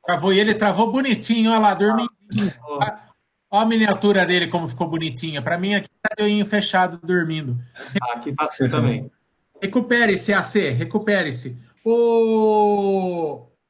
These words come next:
Speaker 1: ô, Brunão, você, você não é à toa que virou, é, o filho que Luciano queria ter.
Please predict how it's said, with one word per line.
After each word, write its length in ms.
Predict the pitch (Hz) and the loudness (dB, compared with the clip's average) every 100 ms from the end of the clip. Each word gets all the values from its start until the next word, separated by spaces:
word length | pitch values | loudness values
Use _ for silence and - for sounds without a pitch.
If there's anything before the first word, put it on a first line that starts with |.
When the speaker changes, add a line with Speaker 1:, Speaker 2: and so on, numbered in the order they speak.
| - | -6
Speaker 1:
ô, 140 | 202 | -4
Brunão, 560 | 208 240 269 254 147 120 | 0 -2 0 -2 -2 -4
você, 880 | 156 240 220 - 220 247 277 127 - _ _ _ _ _ | 0 0 -2 -2 -2 0 -2 -4 -10 _ _ _ _ _
você 640 | 165 190 - 226 247 226 156 | -2 -2 -2 -2 0 0 -2
não 260 | 170 196 | -4 0
é 60 | 208 | 0
à 80 | 180 | -2
toa 380 | - 190 185 | -2 0 -2
que 140 | - 170 | -4 -8
virou, 720 | 170 165 170 165 147 127 123 - _ _ | -4 -2 -2 -2 -4 -6 -10 -16 _ _
é, 280 | 147 147 151 175 | -8 -6 -6 -2
o 160 | 160 | -2
filho 360 | 123 202 208 185 | 0 0 2 0
que 100 | 170 | -2
Luciano 680 | 165 - 160 156 143 123 - | -4 -4 -4 -4 -4 -4 -6
queria 240 | 127 139 | -4 -4
ter. 260 | 123 208 | 0 0